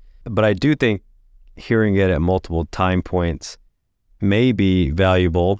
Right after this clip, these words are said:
By all means, I would imagine Yair would have talked to the patient about, "Hey, you've got high-risk features, and, you know, we may have more coming," just so it doesn't come out of the blue that I've kind of been through the ringer. I thought I was done, and now, now there's more coming,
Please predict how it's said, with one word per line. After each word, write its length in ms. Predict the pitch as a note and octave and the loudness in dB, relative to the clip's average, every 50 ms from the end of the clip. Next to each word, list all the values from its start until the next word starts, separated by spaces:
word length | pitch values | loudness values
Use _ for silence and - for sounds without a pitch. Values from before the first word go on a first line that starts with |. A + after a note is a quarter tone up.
| - _ | -6 _
By 140 | D#2+ F2+ F2+ | -2 0 2
all 140 | F#2 F2+ F2+ | 2 2 0
means, 200 | F2+ F2+ F2 F2 | 0 -2 -2 -2
I 40 | F2 | -2
would 100 | F2 F2 | -2 -2
imagine 500 | F2 F2 F2+ F2 E2+ F2 F2 F2 E2 - - _ _ _ _ - - - | 0 -2 -2 -2 -2 -2 -4 -4 -6 -8 -14 _ _ _ _ -20 -16 -8
Yair 340 | - F#2+ F2+ F#2 F2+ F2+ F2+ | -4 -2 0 2 2 2 0
would 80 | F2 F2 | 0 0
have 160 | F2 D#2+ - | -2 -4 -4
talked 240 | - G2+ F#2 E2+ - | -2 -2 -2 -2 -2
to 60 | - | -4
the 80 | E2 E2 | -6 -4
patient 460 | - - F2+ F2 - - F#2 E2+ - | -4 -2 -2 -2 -2 -2 -4 -4 -4
about, 320 | F2+ D#2 F2 E2+ E2 C2 E2 | -4 -2 0 0 0 0 -2
"Hey, 160 | F#2 F#2 F2+ | -2 0 0
you've 100 | F2+ E2+ | 0 0
got 140 | F2+ D#2 F2 | -2 -2 0
high-risk 340 | F2+ F2 E2 D#2 D#2 - | 0 0 -2 -2 -4 -4
features, 480 | - A2 G#2+ - - F#2+ F#2 F2+ F2 D#2+ | -2 -2 -2 -2 -2 -2 0 0 0 -2
and, 260 | F2 E2+ E2+ E2 D#2+ - | -2 -2 -2 -4 -6 -4
you 80 | F2 F2 | -4 -2
know, 100 | E2 E2+ | -2 -2
we 100 | E2+ E2+ | -2 -2
may 140 | F2 F2 | -2 -2
have 140 | F2 E2+ E2+ | -2 -2 -2
more 180 | E2+ E2 E2 D#2 | -2 -2 -4 -4
coming," 500 | - - C#3 C3+ A2+ G2+ G2 F#2 F#2 F2 - - | -4 -2 0 0 2 0 0 -2 -4 -6 -10 -4
just 220 | - A2+ G2+ - - | -2 -2 -2 -2 0
so 340 | A2 G2+ G2 F#2+ F#2+ F2+ - - _ _ - - | 0 0 2 2 0 -2 -4 -10 _ _ -10 -6
it 160 | G2+ G2+ - | -6 -4 0
doesn't 300 | A2 G#2 F#2+ F#2+ F#2 F2 | 0 0 0 0 -2 -2
come 180 | - G#2 G2 | -2 -2 0
out 160 | F#2+ F#2 F2+ F2+ | 0 0 0 0
of 60 | D#2+ | -2
the 80 | F2+ | -4
blue 360 | E2+ D#2+ F2 G2 G2+ G2 F#2+ F#2 | -4 -4 -2 0 0 2 2 0
that 120 | D#2+ F2+ | 0 0
I've 220 | F2 F2 D#2+ - - | 0 -2 -2 -4 -6
kind 180 | - G#2 F2+ | -6 -4 -4
of 140 | E2+ E2 D#2 | -4 -4 -4
been 220 | G#2 G2 F#2+ F#2 E2+ | -2 -2 -2 -2 -2
through 160 | G2 F#2+ F2 | -2 -2 0
the 100 | F2+ E2+ | 0 0
ringer. 560 | F2+ F#2 F2+ F2+ E2 F2 F2 E2+ E2+ D#2+ - - - - - - - - - | 0 0 0 0 0 0 0 -2 -2 -4 -6 -12 -20 -20 -20 -20 -20 -10 -8
I 60 | - | -8
thought 260 | - - G2 F#2+ F#2 | -4 0 0 2 2
I 40 | F#2 | 2
was 200 | F2+ F2+ F2 D#2+ | 2 0 -2 -2
done, 460 | - - F2+ F2 E2+ F2 F2 E2+ E2+ - | -2 -2 0 0 0 0 -2 -4 -6 -8
and 140 | F#2 F#2 F2+ | -6 -4 -4
now, 340 | F2+ F2+ F2+ F2+ F2 E2 D#2+ - - - - - | -2 -2 -2 -2 -2 -2 -4 -8 -14 -20 -10 -4
now 200 | G#2+ G2+ F#2+ F#2 | -2 0 0 2
there's 240 | F2 F2+ F2+ E2+ - - - - - - | 2 0 -2 -2 -6 -12 -20 -20 -20 -8
more 360 | - G#2+ G2+ F#2+ F#2 F2+ E2+ - | -4 0 0 2 2 2 0 -2
coming, 480 | - - F#2+ F#2+ F#2 F2+ E2 D#2+ D#2+ | -2 -4 -2 -2 0 -2 -2 -4 -6